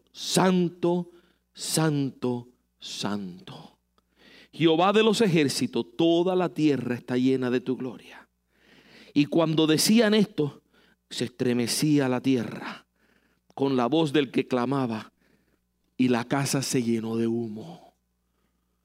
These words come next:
Oye, qué visión más tremenda. Hay encuentros que marcan la vida de uno para siempre. Yo estoy seguro que esto jamás se le olvidó a Isaías hasta el día de su muerte.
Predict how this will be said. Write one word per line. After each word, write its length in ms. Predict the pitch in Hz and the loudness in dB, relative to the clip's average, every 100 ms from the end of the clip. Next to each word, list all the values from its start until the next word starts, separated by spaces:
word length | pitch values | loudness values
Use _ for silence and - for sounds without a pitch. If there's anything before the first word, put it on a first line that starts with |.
| _ | _
Oye, 280 | - 151 151 | 0 2 2
qué 160 | 139 147 | 2 0
visión 440 | 147 127 143 131 | 0 -2 -4 -4
más 160 | 127 117 | -4 -6
tremenda. 720 | 127 120 117 104 95 - - _ _ _ _ _ _ _ _ _ _ | -4 -2 -4 -8 -10 -12 -14 _ _ _ _ _ _ _ _ _ _
Hay 200 | - 151 | 0 2
encuentros 520 | 165 160 165 170 151 147 | 2 2 0 -2 -2 -2
que 120 | 139 | -2
marcan 360 | 135 139 139 | 0 -2 -2
la 80 | 135 | 0
vida 180 | 127 139 | 4 4
de 80 | 127 | 2
uno 160 | 135 | 0
para 260 | 131 117 110 | -2 -4 -4
siempre. 480 | - 120 113 - 117 | -2 -4 -4 -4 -2
Yo 80 | 127 | -2
estoy 160 | 143 | -2
seguro 340 | 139 143 147 139 | -2 0 0 2
que 160 | 131 | 0
esto 180 | 139 139 | 0 -4
jamás 640 | 135 127 120 131 135 151 147 | -10 -6 -4 -2 -2 -2 -4
se 160 | 147 | -4
le 80 | 127 | -2
olvidó 520 | 120 123 120 123 131 | -2 -2 0 0 0
a 60 | 135 | -4
Isaías 960 | 127 - 110 120 120 - - - - _ _ _ _ _ _ - | -8 -10 -10 -8 -8 -12 -18 -20 -20 _ _ _ _ _ _ -8
hasta 340 | 131 - 123 | -6 -6 -4
el 180 | 113 123 | -4 -2
día 320 | 143 147 131 | 2 2 2
de 120 | 127 | -2
su 180 | 120 117 | -4 -6
muerte. 600 | 113 110 98 - 98 - | -6 -6 -8 -12 -16 -16